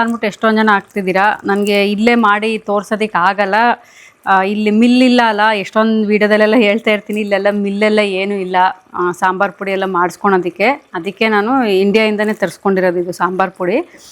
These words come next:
ಆ, ಇದಕ್ಕೇನಿಲ್ಲ, ಇವಾಗ ಅಳತೆ ಹೇಳ್ಬೇಕು, ನಾನೇ ಇವಾಗ ಅಳತೆ ಹೇಳ್ಬೇಕು ಅಂತ ಅಂದರೆ, so ಒಂದು ಕೆ ಜಿ ಧನಿಯಾ ಕಾಳು, ಒಂದು ಕಾಲು ಕೆ ಜಿಗಿನ ಒಂದು ಸ್ವಲ್ಪ ಜಾಸ್ತಿ ಕಡಲೆಕಾಳು, ಕರಿ ಕಡಲೆಕಾಳು, ಒಂದು ಐವತ್ತು ಗ್ರಾಮು ಅರಿಶಿನ,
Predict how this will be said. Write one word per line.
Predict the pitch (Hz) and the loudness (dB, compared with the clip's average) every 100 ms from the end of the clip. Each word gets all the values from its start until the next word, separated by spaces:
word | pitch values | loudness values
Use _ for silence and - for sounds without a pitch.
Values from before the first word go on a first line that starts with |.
| - _ _ _ _ - | -20 _ _ _ _ -4
ಆ, | - 247 | 2 2
ಇದಕ್ಕೇನಿಲ್ಲ, | 254 269 277 285 320 311 277 220 - | 2 0 2 4 4 4 4 0 -2
ಇವಾಗ | 226 233 226 226 220 214 214 | -2 0 2 2 4 4 4
ಅಳತೆ | 208 220 277 | 2 0 2
ಹೇಳ್ಬೇಕು, | 269 254 240 240 247 | 2 2 0 -2 0
ನಾನೇ | 214 226 254 | 2 2 2
ಇವಾಗ | 247 220 | 2 0
ಅಳತೆ | 202 196 | -2 -2
ಹೇಳ್ಬೇಕು | 233 214 208 208 - 208 | 0 2 0 -2 -2 -4
ಅಂತ | 190 | 0
ಅಂದರೆ, | 202 185 180 247 370 - - - - | 0 0 0 0 0 -8 -20 -20 -4
so | 233 202 | 0 2
ಒಂದು | 220 240 | 2 0
ಕೆ | 247 220 | 0 0
ಜಿ | 320 | 0
ಧನಿಯಾ | 294 202 196 214 | 0 0 0 -2
ಕಾಳು, | 214 190 180 226 - - - | 0 -2 0 -2 -4 -6 -8
ಒಂದು | 214 202 190 190 185 | -4 0 0 0 0
ಕಾಲು | 196 208 | -2 -2
ಕೆ | - | -6
ಜಿಗಿನ | 208 208 214 | -6 -2 0
ಒಂದು | 208 | 0
ಸ್ವಲ್ಪ | 196 196 190 | 0 -4 -2
ಜಾಸ್ತಿ | 202 185 185 - 269 403 _ - | -2 0 -2 -4 -6 -6 _ -6
ಕಡಲೆಕಾಳು, | 214 175 196 - 175 220 277 - | -6 -4 -6 -2 -2 -4 -6 -6
ಕರಿ | 196 190 | -4 -2
ಕಡಲೆಕಾಳು, | - 170 185 - 175 196 311 - - - _ - | -4 -4 -4 -2 -2 -2 -4 -8 -20 -20 _ -2
ಒಂದು | 226 220 | 2 2
ಐವತ್ತು | 226 240 240 | 2 0 0
ಗ್ರಾಮು | 220 233 233 262 339 | 0 2 0 2 2
ಅರಿಶಿನ, | - 190 - - | 2 -2 -4 -4